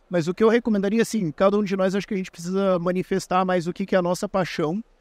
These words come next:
e a nossa visão de o que que é o libertarianismo segundo você. E vai ter várias outras coisas diferentes, que nem eu, eu, eu, eu manifesto isso quando eu vou lá e falo, "Ah, anarcomarombismo." Pô, a galera, ele fala, "Ah, sei lá, eu acho maneiro treinar." Tem galera que não acha, beleza, mas então vai com outro cara lá, velho.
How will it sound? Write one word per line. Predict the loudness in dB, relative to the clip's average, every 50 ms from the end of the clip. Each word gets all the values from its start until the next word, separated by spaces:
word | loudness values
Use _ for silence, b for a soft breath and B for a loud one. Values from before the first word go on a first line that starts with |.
| _ _ _ _
e | 0 2
a | 2
nossa | 4 2 2 0 0
visão | 0 0 0 0 0 0
de | 0 -2 -2
o |
que | -2 -4 -2
que | 0
é | 0
o | 0
libertarianismo | 2 0 0 0 0 0 0 0 0 -2 -2 -4 -6
segundo | -8 -6 -6 -4 -4 -2
você. | 0 0 -2 0 0 -2 -2 -2 -4 _ _ _ _ _ _ _ _ _ _ _ _ _ _ _ _ _
E | -4 -2
vai | 2 4 4 2 2
ter | 0 -2 -4
várias | -2 2 4 4 4 4 2 0
outras | 0 0 -2 -2 -4
coisas | -2 0 0 0 0 -2
diferentes, | -4 -4 -2 -2 -2 -2 -2
que | -2
nem | 0 0 0 0
eu, | 0 0 0 0 0 -2
eu, | -2 -2 0 0 0 -2 -2 -2 -2
eu, | 0 0 0 0 -2 _ _ _ _ _ -4
eu | -2 0
manifesto | 0 2 0 0 0 0 -2 -2 0 -2
isso | -4 -2 -2
quando | -2 -2 0
eu | 2
vou | 2 4
lá | 4 4 2
e | 2
falo, | 2 0 2
"Ah, | 2 2
anarcomarombismo." | 2 2 0 -2 -2 0 0 0 0 0 0 0 0 0 -2 -2 -4
Pô, | -2 0 0
a |
galera, | 0 0 0 0
ele | -2 -2
fala, | 0 0 0 0
"Ah, | 0
sei | 0 0 2
lá, | 2 2
eu | 2 2
acho | 0 -4
maneiro | -6 -4 -4 -4 -4
treinar." | -4 -4 -2 -2 -2 -2 -4 -6 _ _ _ _ _ _ -6
Tem | -2 0
galera | 0 0 0 0
que | -2
não | -2 0
acha, | 0 -2 0
beleza, | -2 0 2 4 4 4 2 0
mas | -4 -4
então | -2 -2 -2 0
vai | 2 0 0 0
com | 0 0 0
outro | 2 2 0 0 0
cara | 0 2 4 4 4
lá, | 2 4 4 4
velho. | 2 2 -2